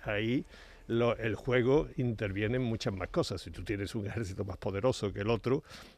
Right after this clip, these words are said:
es fácil vaticinar que, <laughs> que vas a, a ganar, ¿no? Eh, pero,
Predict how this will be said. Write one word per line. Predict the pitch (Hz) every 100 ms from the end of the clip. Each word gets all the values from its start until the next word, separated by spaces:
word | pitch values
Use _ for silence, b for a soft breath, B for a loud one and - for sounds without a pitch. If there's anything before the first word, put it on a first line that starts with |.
| _
es | 95 87
fácil | - 107 - 107 104
vaticinar | 101 101 101 - 101 113 120 117
que, | 123 117
<laughs> | - 147 117 107
que |
vas | 107 92 -
a, | 101 101 101 98 104
a |
ganar, | 90 117 123
¿no? | 87 139 - B B B B B B B -
Eh, | 139 139 131 120 120 120 107
pero, | - 107 110 113 107